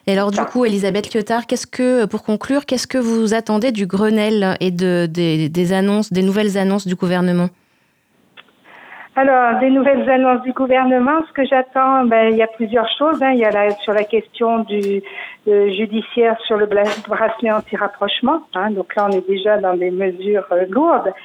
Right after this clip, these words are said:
Speaker 2: Mais après, c'est vraiment qu'il puisse y avoir des moyens sur le spécifique, hein. Nous, on est fédérés à notamment Solidarité Femmes qui gère trente-neuf dix-neuf pour qu'on puisse accompagner les femmes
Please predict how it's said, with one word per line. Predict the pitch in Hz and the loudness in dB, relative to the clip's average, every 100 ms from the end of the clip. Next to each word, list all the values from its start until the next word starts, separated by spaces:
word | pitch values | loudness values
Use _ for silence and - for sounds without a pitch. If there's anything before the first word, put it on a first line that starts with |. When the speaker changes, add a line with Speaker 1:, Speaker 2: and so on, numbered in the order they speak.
| - - - | -20 -14 -2
Speaker 2:
Mais | 214 | 0
après, | 214 214 294 | 0 0 0
c'est | 254 | 0
vraiment | 220 254 262 277 | 0 0 0 0
qu'il | 247 | -4
puisse | - 240 | -6 -6
y | - | -2
avoir | 233 233 | 0 0
des | 226 | 2
moyens | 233 233 226 214 220 _ _ _ - - | 0 0 0 -2 -4 _ _ _ -10 -2
sur | 330 294 | 2 2
le | 233 - | 0 -2
spécifique, | 247 233 240 - 214 269 277 | -4 -2 -6 -6 -2 -2 0
hein. | 214 | 0
Nous, | 214 214 | 0 0
on | 208 202 | 0 0
est | 196 | -2
fédérés | 214 202 214 196 214 | -2 0 0 0 0
à | 196 190 | 0 0
notamment | 202 202 202 202 202 208 | -2 -4 -2 -2 -2 -2
Solidarité | 240 233 226 208 214 226 220 | -2 0 0 0 -2 -2 -2
Femmes | 226 214 214 - | 0 0 -2 -6
qui | 196 | -2
gère | 208 202 | -2 -2
trente-neuf | - 208 202 202 190 | -4 -2 0 -2 -4
dix-neuf | 202 190 214 262 - _ - - - | -10 -2 0 0 -4 _ -20 -20 -10
pour | - - | -6 -2
qu'on | 262 254 | 0 0
puisse | 262 269 - - | 0 -4 -4 -4
accompagner | 277 277 269 240 233 226 220 220 - _ _ _ | -4 -2 -2 -2 -2 0 0 0 -4 _ _ _
les | 214 233 | -2 -2
femmes | - 254 269 | 0 0 0